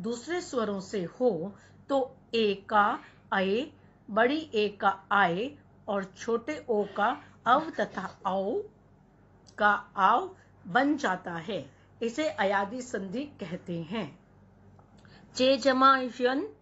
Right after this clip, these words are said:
चयन, <clears throat> ने जमा अन, नयन, गै जमा अक, गायक, नै जमा इका, नायिका, पो जम अन, पवन, पो जमा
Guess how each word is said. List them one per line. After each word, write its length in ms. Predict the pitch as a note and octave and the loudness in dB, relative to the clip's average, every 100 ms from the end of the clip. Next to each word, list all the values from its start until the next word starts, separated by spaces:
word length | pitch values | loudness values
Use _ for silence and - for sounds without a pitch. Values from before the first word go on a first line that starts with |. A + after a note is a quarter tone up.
| _ _ _ _ - | _ _ _ _ -2
चयन, 440 | G#3+ G3 G#3 F#4+ - _ _ _ _ _ _ _ _ _ _ _ - - | 0 0 -2 -6 -10 _ _ _ _ _ _ _ _ _ _ _ -14 -6
<clears throat> 240 | C4+ E3+ - - _ - - - | -6 -6 -10 -20 _ -20 -14 -2
ने 220 | A#3 C4+ | 2 2
जमा 320 | C4 C#4+ C4+ C4 | 2 2 2 2
अन, 300 | - C4 G4+ F#4 | 0 0 0 -2
नयन, 420 | G#3+ G3+ G#3 C4+ - - _ F#3 | 0 0 0 -2 -6 -20 _ 0
गै 280 | A3 B3+ | 4 4
जमा 320 | C#4+ C#4 C4 B3+ - | 4 2 2 2 2
अक, 280 | D4+ - - G#3+ | -2 -4 -16 -4
गायक, 560 | G3+ F#3+ F#3 C4+ - - - _ | 0 2 2 -2 -6 -20 -20 _
नै 220 | A3 A3+ B3 | -4 -2 0
जमा 320 | C#4 C4+ C#4 - | 0 0 0 -4
इका, 300 | A3+ - F4 G4 C#4+ | -6 -2 -2 -2 0
नायिका, 480 | G#3+ G3 F#3+ B3+ F#4 - - - C4 | 0 0 -2 -2 -2 -6 -20 -8 0
पो 180 | C4+ C4 | 0 4
जम 280 | C4+ B3+ C4 - - | 4 2 -2 -4 2
अन, 260 | A#3 D4 F4 - - _ G#3 | 2 2 -2 -12 -20 _ 0
पवन, 340 | F#3 G3 B3+ G4 - _ _ | 0 0 -2 -6 -14 _ _
पो 160 | B3 C4+ | 2 2
जमा 340 | A#3+ C4+ C4+ | 2 4 4